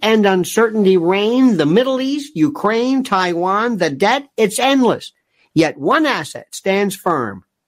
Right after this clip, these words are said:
gold. In crisis after crisis, gold is there in the background. Its enduring value guards against loss, like a missile shield against incoming.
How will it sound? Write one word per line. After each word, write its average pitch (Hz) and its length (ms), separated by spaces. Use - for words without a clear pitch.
gold. 98 480
In 202 180
crisis 285 640
after 233 280
crisis, 127 500
gold 185 360
is 147 160
there 147 340
in 190 160
the 165 120
background. 135 640
Its 214 240
enduring 202 580
value 165 420
guards 165 460
against 160 400
loss, 139 400
like 175 180
a 196 60
missile 226 480
shield 202 460
against 208 400
incoming. 175 600